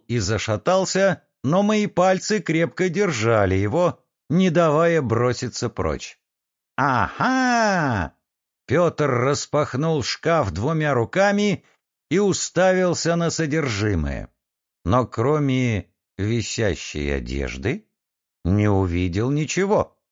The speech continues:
Он закашлялся, рукой сдвинул платье, несколько секунд пялился перед собой и жевал губами,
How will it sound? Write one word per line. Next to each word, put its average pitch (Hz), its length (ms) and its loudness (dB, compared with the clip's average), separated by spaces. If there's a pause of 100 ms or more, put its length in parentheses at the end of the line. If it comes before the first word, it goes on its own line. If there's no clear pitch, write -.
(400)
Он 151 280 0
закашлялся, 151 1400 0 (180)
рукой 180 540 2
сдвинул 117 680 0
платье, 151 960 0 (320)
несколько 185 640 0
секунд 175 760 0
пялился 143 680 2
перед 127 340 -2
собой 139 760 0 (280)
и 147 100 2
жевал 123 540 2
губами, 139 840 0